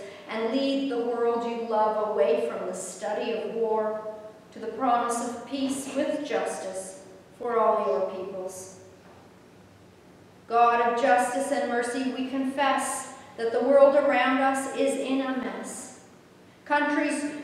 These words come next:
turn disputes over territory into threats of terror. Old enemies stir up conflict within their tribes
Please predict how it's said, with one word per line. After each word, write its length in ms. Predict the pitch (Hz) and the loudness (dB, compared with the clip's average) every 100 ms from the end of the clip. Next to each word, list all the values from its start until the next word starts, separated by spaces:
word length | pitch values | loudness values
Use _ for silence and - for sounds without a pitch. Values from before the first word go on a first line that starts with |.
| - | -14
turn 680 | - 311 294 294 294 285 285 | -2 0 2 2 2 0 -2
disputes 720 | 269 - - 269 285 302 - | -4 -4 -6 -6 -2 0 0
over 280 | 285 - 247 | 2 2 0
territory 800 | - 285 269 - 285 269 277 269 | -2 0 2 0 2 2 2 0
into 220 | 233 - | -2 -4
threats 500 | 233 226 240 247 240 | -8 -2 -2 0 -2
of 160 | 254 247 | -6 -8
terror. 520 | 240 214 214 208 208 208 208 - - - - - - - - - - | -2 0 0 0 -4 -6 -10 -12 -18 -20 -20 -20 -20 -20 -20 -20 -6
Old 360 | 240 247 262 269 | 2 4 6 6
enemies 600 | - 254 254 254 - - | 6 4 2 0 -2 -4
stir 240 | 262 247 | -2 0
up 320 | 247 247 247 | 2 0 -2
conflict 580 | 247 240 247 254 240 247 | -2 -2 -2 -4 -4 -2
within 340 | 269 - 226 226 | -2 -2 -2 -2
their 320 | 226 226 226 | 0 0 0
tribes 400 | 226 220 214 | 2 4 4